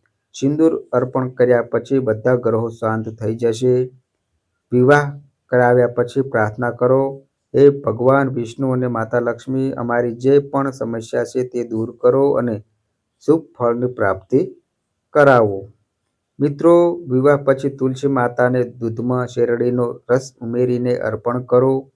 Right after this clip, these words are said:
આવું કરતાં જ આ લગ્નમાં જ યુવક અને યુવતીઓના લગ્ન નક્ક-, નક્કી થઈ જશે મિત્રો.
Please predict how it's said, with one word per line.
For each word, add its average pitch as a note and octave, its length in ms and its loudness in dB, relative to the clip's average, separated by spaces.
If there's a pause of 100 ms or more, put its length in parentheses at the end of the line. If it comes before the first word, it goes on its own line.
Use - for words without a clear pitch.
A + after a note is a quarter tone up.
(320)
આવું C3 260 2
કરતાં C#3 420 0
જ C#3+ 200 -12
આ B2+ 80 0
લગ્નમાં A#2+ 600 -4
જ B2 40 -18 (120)
યુવક C3 340 0
અને A2+ 380 -6 (260)
યુવતીઓના B2+ 640 0
લગ્ન A2+ 240 -4
નક્ક-, A#2+ 600 -4 (340)
નક્કી A#2 560 -6
થઈ A#2 140 -4
જશે A#2 320 -2
મિત્રો. A#2 500 -4